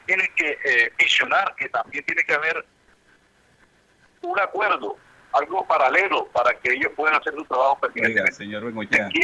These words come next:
Speaker 2: ya, este, bueno, pero él dice que se llevan el proyecto. Usted dice que ya está adelantado un ochenta por ciento. Eh, es cierto que el, los más de cinco mil habitantes del Concord, su inmensa mayoría pagan el servicio.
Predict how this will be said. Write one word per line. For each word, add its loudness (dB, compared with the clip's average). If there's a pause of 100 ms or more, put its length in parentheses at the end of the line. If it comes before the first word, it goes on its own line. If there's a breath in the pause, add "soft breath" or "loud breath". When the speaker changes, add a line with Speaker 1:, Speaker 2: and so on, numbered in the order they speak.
(100)
Speaker 2:
ya, -2
este, -4
bueno, 2
pero 2
él 2
dice 0
que -8
se -6
llevan 4
el -4
proyecto. -2
Usted -2
dice 0
que -2
ya 4
está 2
adelantado 2
un -2
ochenta -2
por -2
ciento. -2 (520 loud breath)
Eh, 4
es 2
cierto 2
que 2
el, 0
los 2
más 4
de 2
cinco -2
mil 0
habitantes 0
del -4
Concord, -2
su -10
inmensa -6
mayoría -2
pagan 2
el -10
servicio. -6